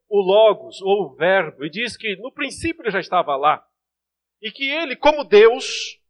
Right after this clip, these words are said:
a teologia nos explica, a segunda pessoa da Trindade, Deus,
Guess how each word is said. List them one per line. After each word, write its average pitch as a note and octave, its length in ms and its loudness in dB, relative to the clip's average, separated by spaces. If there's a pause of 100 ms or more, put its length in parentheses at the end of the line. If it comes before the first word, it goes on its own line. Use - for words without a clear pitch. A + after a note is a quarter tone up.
(1000)
a D3+ 120 -10
teologia D#3+ 420 -4
nos C#3 140 -8
explica, D#3 500 -6 (160)
a - 60 -20
segunda C#3+ 480 -6
pessoa D3+ 280 -8
da C3 80 -4
Trindade, C#3+ 480 0 (380)
Deus, C#3 540 -10